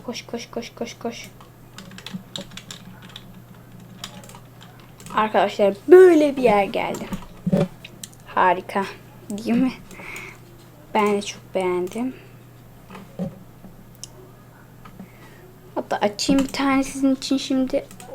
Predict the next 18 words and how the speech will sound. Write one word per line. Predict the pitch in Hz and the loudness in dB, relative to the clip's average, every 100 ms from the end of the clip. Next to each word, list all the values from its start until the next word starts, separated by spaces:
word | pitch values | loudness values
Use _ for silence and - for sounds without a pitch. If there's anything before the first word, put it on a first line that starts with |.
| 214 | -2
Oo. | 220 208 196 190 - - - - - - - - - - - | 0 0 -2 -10 -16 -20 -20 -20 -20 -20 -20 -20 -20 -20 -8
Hmm. | 285 285 233 - - - - - - - - - - - - - - - 190 196 - - - - - - - - | -2 -2 -4 -12 -20 -20 -20 -20 -20 -20 -20 -20 -20 -20 -20 -20 -20 -18 -18 -14 -14 -14 -20 -20 -20 -20 -10 4
Dev | 208 240 | 6 8
robotum | 277 269 - 330 320 | 6 6 0 4 6
deyince | 311 339 247 | 8 8 6
ben | 214 226 233 | 4 2 2
bir | |
an | 254 233 | 2 0
anlamadım. | 196 202 214 180 170 | -2 0 0 -2 -4
O | 214 | -2
yüzden | 202 196 180 190 - | -2 -2 -6 -8 -12
öyle. | 214 - - - 190 | -14 -14 -20 0 0
Açalım | 285 285 262 | 6 8 8
bunu | 247 240 | 4 4
da. | 240 240 254 - - - - - | 6 6 4 -4 -16 -20 -20 -10
Bin | 220 208 | -2 0
T | 208 - 180 175 | 0 -2 -4 -2
L. | 180 - | -4 -4